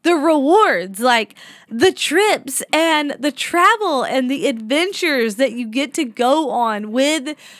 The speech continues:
your husband and your kids and your friends?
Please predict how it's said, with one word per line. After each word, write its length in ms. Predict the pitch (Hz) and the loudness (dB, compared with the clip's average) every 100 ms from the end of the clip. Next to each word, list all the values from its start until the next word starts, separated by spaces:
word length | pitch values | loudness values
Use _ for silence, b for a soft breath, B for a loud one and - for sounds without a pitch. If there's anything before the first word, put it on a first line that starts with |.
| B | B
your 140 | 247 | -2
husband 760 | 247 302 320 262 262 226 214 220 | 2 2 2 0 0 0 -4 -4
and 240 | - 226 220 | -2 -2 -2
your 100 | 233 | -6
kids 760 | - 381 453 339 240 202 185 - B B | -2 0 2 2 0 -2 -8 -14 B B
and 240 | 269 262 | -2 0
your 180 | 226 220 | 0 -4
friends? 1040 | 196 - 320 381 370 233 196 185 180 180 | -4 -4 0 2 2 0 -2 -4 -6 -10